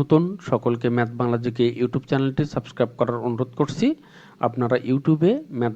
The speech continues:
বাংলা জিকে অথবা সাম্প্রতিক সাধারণ জ্ঞান লিখে সার্চ দিলেই চ্যানেলটি খুঁজে পাবেন। এই চ্যানেলে সকল গুরুত্বপূর্ণ ভিডিও প্লেলিস্ট আকারে সাজানো রয়েছে, সেখান থেকে দেখতে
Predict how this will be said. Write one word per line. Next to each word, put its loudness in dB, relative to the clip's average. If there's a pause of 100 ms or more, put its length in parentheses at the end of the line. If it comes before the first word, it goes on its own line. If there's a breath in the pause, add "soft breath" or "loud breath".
বাংলা 0
জিকে 2 (200)
অথবা -2
সাম্প্রতিক -4
সাধারণ -2
জ্ঞান -2 (140)
লিখে 0 (240)
সার্চ 0 (120)
দিলেই 2
চ্যানেলটি -2
খুঁজে -4
পাবেন। 2 (480 loud breath)
এই 4
চ্যানেলে -2
সকল -2 (120)
গুরুত্বপূর্ণ -2 (120)
ভিডিও 4 (240)
প্লেলিস্ট 2
আকারে -2
সাজানো -2
রয়েছে, 0 (460 loud breath)
সেখান -2
থেকে -6
দেখতে -2